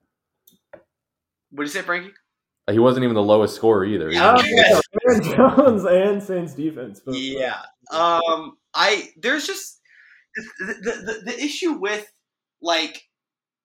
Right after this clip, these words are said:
Speaker 1: and it, like, even Alvin Kamara, who was the only one who cracked, like, seven points. Um, I'm not sure if you guys saw this, but he got, <laughs> like,
Speaker 3: It was
Speaker 1: he got thirteen receptions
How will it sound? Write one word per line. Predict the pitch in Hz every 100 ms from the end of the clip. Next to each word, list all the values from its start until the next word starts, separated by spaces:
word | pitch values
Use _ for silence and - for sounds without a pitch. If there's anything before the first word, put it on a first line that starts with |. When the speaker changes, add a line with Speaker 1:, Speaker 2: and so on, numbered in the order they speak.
| -
Speaker 1:
and | 214
it, | 233
like, | 214 202
even | 240 277
Alvin | 247 202 208
Kamara, | 196 175 170 151
who | 143
was | 165
the | 160
only | 165 175
one | 170 160
who | 160
cracked, | - - 147 143 - - -
like, | 143 135 - _
seven | - - 165 160
points. | 147 139 156 180 - - -
Um, | 147 131 120 110 _ _ _
I'm | 165
not | 190
sure | 233
if | 208
you |
guys | 156 127
saw | - 151
this, | 143 123 -
but | 131 120 -
he | - 170
got, | 170 -
<laughs> | 180 - 202
like, | 196
Speaker 3:
It | - - -
was | 160
Speaker 1:
he | 147
got | 180 - - _ _ -
thirteen | 208 - - 226 226 196
receptions | 185 - 165 - 202 208 185 -